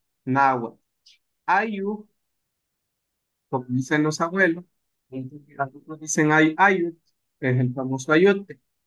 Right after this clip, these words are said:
Eshut. Esto es bien interesante. Em, los españoles hasta el día de hoy no pueden pronunciar la S H. ¿Por qué? Porque la S H no formaba parte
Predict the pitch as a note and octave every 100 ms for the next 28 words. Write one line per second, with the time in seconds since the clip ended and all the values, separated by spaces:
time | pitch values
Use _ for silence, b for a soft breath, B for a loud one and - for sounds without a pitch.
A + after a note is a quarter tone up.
0 | _ _ _ _ _ G#3 A3 - - D3+
1 | B2+ B2+ - _ _ F3+ G3 A#3 A3+ A3+
2 | A3+ A3 G3+ D#3+ D#3+ F3+ D#3 C#3 C3 A#2
3 | - _ _ _ _ _ _ _ _ _
4 | _ _ _ _ _ D#3+ D3+ D3 D3 D3
5 | C#3+ C#3+ C#3+ C#3+ b b _ _ - F3
6 | E3 F3 F#3 A#3 C4 G3 D#3+ C#3 - C#3
7 | D3 E3+ G3 A3 F3 F3+ G3 - _ -
8 | D#3 D#3 D#3+ G3+ A3+ G#3+ E3+ D3 C#3+ C#3
9 | D#3+ G#3 G#3+ - D3 C3 B2+ B2 B2 C#3
10 | F#3 A3+ - C3+ - _ _ _ _ _
11 | _ D3 _ - A#3+ B3 A#3+ C#3+ D#3+ D3+
12 | D3 D#3+ F#3 F#3 E3+ - G#3 E3+ E3+ -
13 | F3+ E3 D#3+ E3 F#3+ F3 D#3+ C#3+ C3+ -
14 | - E3+ A#3